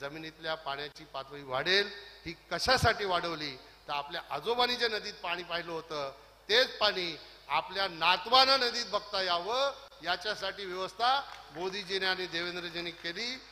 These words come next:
हे म्हटलं तर निश्चितपणाने चुकीचं ठरणार नाही. मोदीजींचं काम असं आहे,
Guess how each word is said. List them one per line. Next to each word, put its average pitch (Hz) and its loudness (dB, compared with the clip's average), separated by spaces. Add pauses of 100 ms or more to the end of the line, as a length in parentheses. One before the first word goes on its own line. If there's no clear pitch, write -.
(200)
हे 165 0
म्हटलं 185 0 (320)
तर 175 -2
निश्चितपणाने 180 -4 (440)
चुकीचं 165 -10
ठरणार 143 -6
नाही. 110 -16 (960)
मोदीजींचं 180 -8
काम 185 -2
असं 185 -4
आहे, 185 -2